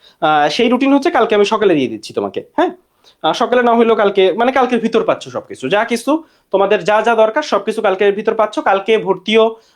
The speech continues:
মোটামুটি আমরা কালকের পরে জানাই দিব যে আমরা সিক্রেট সেশনে দিতে পারবো কিনা, ঠিক আছে? তো কালকে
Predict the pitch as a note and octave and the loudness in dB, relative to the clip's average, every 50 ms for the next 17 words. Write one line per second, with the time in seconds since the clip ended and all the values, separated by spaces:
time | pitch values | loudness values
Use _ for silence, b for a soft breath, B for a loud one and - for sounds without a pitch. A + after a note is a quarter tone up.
0 | B _ F#3 F3+ G#3 G3+ G3+ G#3 G3+ C#4+ D#4 A#3+ F#3+ G3 G3 G3 F#3+ F#3+ F#3 - | B _ -4 -2 0 0 0 0 0 2 2 2 2 2 2 2 4 2 0 0
1 | G3+ F#3+ G3 - A#3 A3 B3 B3+ A#3+ G3+ G3+ G#3+ A3 G#3+ A#3 A#3 C4+ C#4+ D4 F4+ | -2 -2 0 0 0 0 0 0 0 0 0 0 0 -2 -2 -4 -6 -6 -4 -4
2 | E4+ A#3 G3+ F#3+ - G#3+ G3+ - F#3 F#3 F#3 E3 F#3 F3+ F3 F#3+ F#3 F3+ D#3+ C3 | -2 -2 -2 -4 -6 -6 -8 -8 -8 -8 -6 -4 -4 -4 -2 -2 0 2 2 2
3 | A#2 A2 G#2+ - G#2+ G2+ - - _ _ _ _ B B B B B - A#3+ A#3 | 0 -2 -4 -6 -8 -10 -10 -12 _ _ _ _ B B B B B -4 -2 -2
4 | A3 A3 - C3+ C3+ F3 E3+ F3 G#3 F#3+ G3+ G3 G3 A3 A3 A3 A3 A3 | 0 0 -2 0 0 0 0 2 2 2 0 2 2 2 2 4 2 0